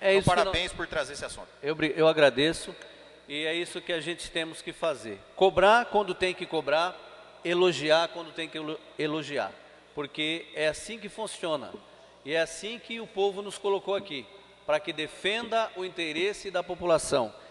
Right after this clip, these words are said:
Speaker 1: E é isso que nós vamos fazer até o último dia de dois mil e dezesseis. Muito obrigado.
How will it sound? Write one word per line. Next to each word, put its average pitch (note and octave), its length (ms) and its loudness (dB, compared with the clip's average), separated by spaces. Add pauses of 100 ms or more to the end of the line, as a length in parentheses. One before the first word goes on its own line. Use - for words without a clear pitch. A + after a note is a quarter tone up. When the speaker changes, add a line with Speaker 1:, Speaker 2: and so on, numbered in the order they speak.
(120)
Speaker 1:
E D3+ 40 -2
é D#3+ 80 0
isso E3+ 180 -2
que - 60 -12
nós F3 160 -4
vamos F3 180 -6
fazer D#3+ 460 -2 (260)
até G3 340 -2
o G#3 40 2
último F#3+ 400 -6
dia F3+ 400 -4 (400)
de D#3+ 100 -4
dois D#3+ 320 -4
mil E3+ 380 -4 (600)
e D#3 120 -8
dezesseis. C#3 560 -8 (640)
Muito D#3+ 180 -4
obrigado. C3 380 4